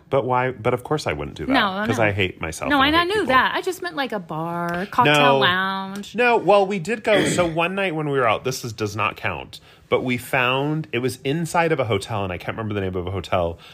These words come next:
Speaker 1: but we went to, like, a tiki bar
Speaker 2: Uh-huh.
Speaker 1: that was, like, straight out of nineteen sixty.
Speaker 2: Oh.
Speaker 1: And, like, the drinks were huge and delicious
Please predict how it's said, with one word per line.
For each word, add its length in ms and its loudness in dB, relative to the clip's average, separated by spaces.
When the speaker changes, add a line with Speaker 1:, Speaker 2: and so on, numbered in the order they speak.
Speaker 1:
but 120 0
we 160 -2
went 220 0
to, 100 0
like, 140 0
a 40 -8
tiki 380 -8
bar 520 2
Speaker 2:
Uh-huh. 280 2
Speaker 1:
that 100 2
was, 180 0
like, 280 0
straight 460 0
out 140 4
of 80 -6
nineteen 340 -2
sixty. 300 -4
Speaker 2:
Oh. 840 4
Speaker 1:
And, 180 2
like, 420 -2
the 100 -4
drinks 500 -6
were 240 0
huge 920 -4
and 180 -4
delicious 800 -2